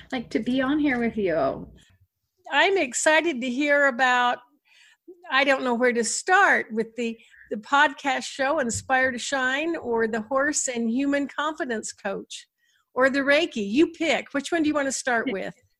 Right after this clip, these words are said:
Speaker 1: Um, so Inspire to Shine is something that I'm kind of piggybacking on with my partner. So we, uh, we are creating a wellness center in North Ogden, Utah. And Inspire to Shine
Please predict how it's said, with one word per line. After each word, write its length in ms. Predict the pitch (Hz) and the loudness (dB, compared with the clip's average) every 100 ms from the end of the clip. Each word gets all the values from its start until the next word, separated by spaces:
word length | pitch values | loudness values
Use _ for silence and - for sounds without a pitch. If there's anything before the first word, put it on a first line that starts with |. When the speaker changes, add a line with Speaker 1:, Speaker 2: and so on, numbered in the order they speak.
| - | -8
Speaker 1:
Um, 420 | 262 254 226 220 233 | -2 0 0 -4 -4
so 100 | 254 | -4
Inspire 360 | 254 240 233 277 | -2 2 2 4
to 100 | 349 | 0
Shine 300 | 294 247 254 | 0 0 0
is 160 | 254 | -2
something 340 | 254 240 247 233 | -2 -2 -2 0
that 120 | 220 | 0
I'm 180 | 208 220 | 0 -2
kind 320 | - 214 226 | -2 -2 -2
of 100 | 240 | -4
piggybacking 760 | 247 226 220 208 196 208 226 | -4 -4 -2 0 0 0 -4
on 360 | 202 190 190 202 | -2 -2 -2 -2
with 240 | 190 185 | -2 -2
my 300 | 208 190 190 | -2 2 0
partner. 600 | 196 202 - 202 185 180 208 | 2 2 2 2 0 0 -2
So 280 | - 196 | -2 -2
we, 340 | 196 202 214 226 | 0 -2 0 0
uh, 400 | - 208 202 196 | 2 2 2 -2
we 280 | - 226 233 | -4 -2 2
are 280 | 214 208 208 | 4 6 4
creating 440 | 208 220 185 202 | 0 -2 0 0
a 40 | 196 | -2
wellness 320 | 175 185 208 | -2 -2 -4
center 340 | - 190 208 214 247 | -4 -4 -4 -4 -4
in 220 | - 202 | -2 -4
North 200 | 190 185 - _ - | -4 -4 -6 _ -6
Ogden, 500 | 175 196 254 240 214 _ _ _ _ _ - | -4 -4 -4 -4 -6 _ _ _ _ _ -12
Utah. 380 | 180 185 185 233 _ _ _ _ - | -10 -6 -4 -6 _ _ _ _ -2
And 180 | 240 226 | 2 2
Inspire 340 | 214 247 233 | 4 4 4
to 80 | 254 | 2
Shine 400 | - 226 220 | 0 2 4